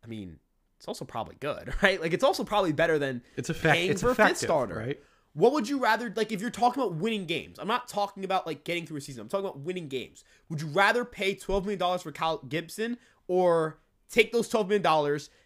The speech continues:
Speaker 1: get, like, you know, uh, you know, two good, not great relievers, um, and then have, like, a top, you know, two guys under rookie control, let's say,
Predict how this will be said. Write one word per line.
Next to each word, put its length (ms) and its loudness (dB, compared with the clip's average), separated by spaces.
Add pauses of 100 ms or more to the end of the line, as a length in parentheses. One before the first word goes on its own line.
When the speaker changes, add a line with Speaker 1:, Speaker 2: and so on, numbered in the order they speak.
(120)
Speaker 1:
get, 240 4
like, 400 0 (420)
you 100 6
know, 320 4 (140)
uh, 200 -8
you 100 -2
know, 140 0
two 520 2 (420)
good, 280 4
not 260 4
great 260 2
relievers, 680 0 (100)
um, 340 6
and 100 -4
then 100 -2
have, 380 2
like, 140 -2
a 40 -6
top, 280 -2
you 80 2
know, 100 2
two 280 -2
guys 320 4
under 160 -4
rookie 200 -4
control, 400 0
let's 200 -4
say, 320 -2